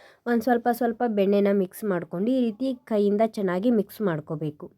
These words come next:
ಅಂಗೈ ಹಚ್ಚಿ ಮಿದ್ಕೊಳ್ಳಿ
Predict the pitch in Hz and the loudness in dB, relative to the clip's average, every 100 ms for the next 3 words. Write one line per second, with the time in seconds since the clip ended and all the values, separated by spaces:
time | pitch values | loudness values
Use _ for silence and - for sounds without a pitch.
0 | _ _ _ _ _ _ _ _ _ _ | _ _ _ _ _ _ _ _ _ _
1 | _ _ _ _ _ - 196 240 285 294 | _ _ _ _ _ -4 0 4 6 6
2 | 240 - - 294 240 180 - 180 160 147 | 4 0 2 4 4 2 -2 -4 -4 -6